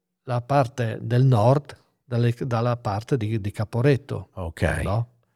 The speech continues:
Speaker 1: E allora queste, queste, diciamo, escursioni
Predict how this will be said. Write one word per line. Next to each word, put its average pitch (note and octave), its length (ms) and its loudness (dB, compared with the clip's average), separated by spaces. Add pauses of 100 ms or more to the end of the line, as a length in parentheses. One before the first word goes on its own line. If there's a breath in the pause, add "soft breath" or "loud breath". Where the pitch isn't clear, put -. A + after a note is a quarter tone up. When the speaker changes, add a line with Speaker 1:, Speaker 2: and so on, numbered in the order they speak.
(260)
Speaker 1:
E - 120 -4
allora C#3+ 420 2 (540 soft breath)
queste, B2+ 640 2
queste, C3 300 -2
diciamo, A2+ 1900 0
escursioni A#2+ 1160 4